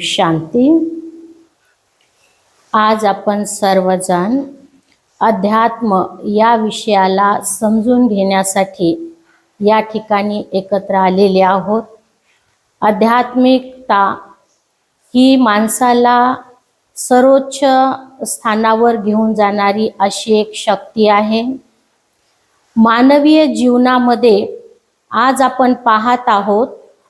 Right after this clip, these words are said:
प्रत्येक मनुष्य आत्मा आपल्या जीवनामध्ये सुख, शांती, आनंद आणि प्रेम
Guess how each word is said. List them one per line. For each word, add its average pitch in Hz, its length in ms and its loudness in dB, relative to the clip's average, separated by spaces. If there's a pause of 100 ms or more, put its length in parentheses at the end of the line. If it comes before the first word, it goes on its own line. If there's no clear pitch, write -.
(100)
प्रत्येक 311 600 2
मनुष्य 254 600 2
आत्मा 220 580 0 (180)
आपल्या 277 360 2
जीवनामध्ये 226 960 2
सुख, 254 460 0 (140)
शांती, 226 920 -4
आनंद 214 520 0
आणि 220 480 0
प्रेम 220 480 2